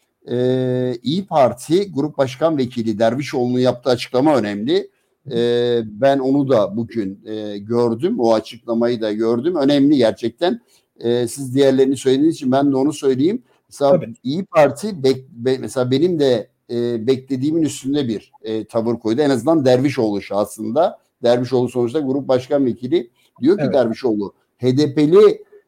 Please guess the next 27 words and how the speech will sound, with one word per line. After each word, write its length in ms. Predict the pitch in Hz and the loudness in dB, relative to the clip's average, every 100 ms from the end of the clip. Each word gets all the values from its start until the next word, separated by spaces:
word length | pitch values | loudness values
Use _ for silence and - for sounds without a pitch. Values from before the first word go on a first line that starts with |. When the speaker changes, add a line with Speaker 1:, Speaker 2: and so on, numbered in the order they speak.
| - | -4
Speaker 1:
e, 220 | 131 131 | 0 0
Türkiye 380 | 131 156 156 143 | -2 -2 -2 0
Büyük 180 | 147 147 | -2 -2
Millet 240 | 143 147 | -2 -2
Meclisi 300 | 147 127 139 | -4 -4 -2
Başkan 380 | 139 127 151 147 | -2 0 0 0
Vekili 220 | 139 135 | 0 0
oturumları 540 | 135 120 135 135 143 | 0 0 0 2 4
yönetiyor 540 | 156 139 135 135 151 202 - _ - | 4 2 0 0 -2 -2 -8 _ -6
ve 160 | 135 | -2
hepimiz 460 | 180 196 226 180 143 | -2 -4 -8 -8 -2
de 60 | |
onun 220 | 151 160 170 | 2 4 4
yönetimine 520 | 151 147 156 160 165 | 4 0 -2 -2 0
katılıyor 420 | 151 127 180 208 | -2 -2 2 4
muyuz?" 400 | 165 156 226 - _ _ _ _ _ _ _ | 4 4 2 -6 _ _ _ _ _ _ _
"E, 100 | 101 | -4
katılıyoruz." 640 | 147 - 202 196 151 107 | -2 -2 0 2 2 0
diyor. 140 | 117 | -2
"Bu 100 | 147 | 0
meşru 520 | 165 160 156 - 247 | 2 2 2 -2 0
mu?" 200 | 233 226 | 0 0
Gayrimeşru 600 | 175 180 190 185 165 170 147 | 4 4 6 2 0 -4 -2
tartışmalarına 560 | 160 156 165 170 202 | 0 0 0 0 -2
en 80 | 214 | -2
iyi 140 | 190 | -2
cevaptır. 600 | 135 120 110 185 - 190 | 0 0 0 -2 -4 -6